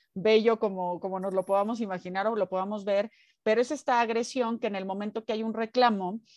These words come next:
el, el, el concepto de gaslighting habla de un, "No, no, tú me malentendiste, no, es que tú estás cansada, no, es que tú estás irritable,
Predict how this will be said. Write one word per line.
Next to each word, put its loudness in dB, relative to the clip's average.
el, 0
el, -6
el -6
concepto -2
de 0
gaslighting 0
habla 2
de -2
un, -4
"No, -2
no, -4
tú -4
me 0
malentendiste, -6
no, -4
es -10
que -8
tú -8
estás -8
cansada, -6
no, -6
es -10
que -8
tú -8
estás -12
irritable, -2